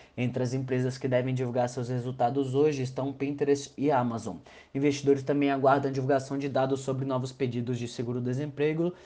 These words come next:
e vendas de moradias nos Estados Unidos. Na Europa, o banco Credit Suisse divulgou um lucro líquido de duzentos e setenta e oito vírgula três milhões de dólares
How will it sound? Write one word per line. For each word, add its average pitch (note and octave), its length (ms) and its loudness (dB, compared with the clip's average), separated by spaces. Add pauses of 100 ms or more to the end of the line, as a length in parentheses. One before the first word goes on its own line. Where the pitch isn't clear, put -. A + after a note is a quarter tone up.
(160)
e F#3 120 2
vendas D3+ 340 0
de D3 80 -2
moradias B2+ 640 2 (240)
nos D3 200 -2
Estados C3 260 4
Unidos. G2+ 480 -4 (1120)
Na D#3 160 4
Europa, D#3 320 6
o - 20 0
banco D3 320 0
Credit D3 400 0
Suisse C#3+ 480 0
divulgou C#3 420 0
um C#3 60 2
lucro C#3+ 240 -2
líquido C3 400 -2
de A#2+ 100 -4
duzentos B2 380 -2
e C3+ 40 -6
setenta C3+ 380 -2
e B2 40 0
oito C3 240 0
vírgula B2 320 0
três B2+ 260 -2
milhões A#2+ 320 -2
de D3 80 -4
dólares D3 500 2